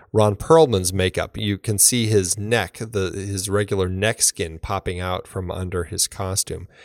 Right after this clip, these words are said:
Um, I was really kind of surprised by that. But here, I think everything about Tom Hardy is great. And I actually, we don't see it in this particular scene, but later as he's, as basically his body is kind of deteriorating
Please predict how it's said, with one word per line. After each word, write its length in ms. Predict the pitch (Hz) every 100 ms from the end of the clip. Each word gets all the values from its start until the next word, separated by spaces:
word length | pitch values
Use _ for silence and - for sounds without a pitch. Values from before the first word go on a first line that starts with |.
| - - _
Um, 340 | - 104 98 92 - - -
I 80 | 113
was 160 | 104
really 180 | 110 107
kind 200 | - 98
of 60 | -
surprised 540 | 92 - 92 104 -
by 140 | 85
that. 300 | 82 80 80
But 100 | 127
here, 560 | 110 - 262 160 101 107 - - -
I 120 | 120
think 380 | - 120 104 - - - _ _
everything 500 | 135 139 143 135 120
about 280 | 101 104 101
Tom 240 | 110 98
Hardy 380 | 90 110 101 92
is 140 | 92 -
great. 300 | 101 87 -
And 160 | 120 127
I 100 | 123
actually, 420 | 135 127 131 113
we 160 | 113
don't 200 | 131 165 -
see 140 | 151
it 80 | 113
in 80 | 104
this 180 | 107
particular 480 | - 135 139 151 139
scene, 300 | - 151 156 - - -
but 120 | 123
later 440 | 113 123 143 107 104
as 320 | 117 110 107
he's, 240 | 113 98 95
as 260 | 110 95
basically 460 | 90 107 98 98 95
his 140 | 95 90
body 420 | 95 95 98 90
is 360 | 90 87 - -
kind 140 | 101
of 140 | 90 85 - - -
deteriorating 1000 | 98 - 135 139 107 90 85 82 82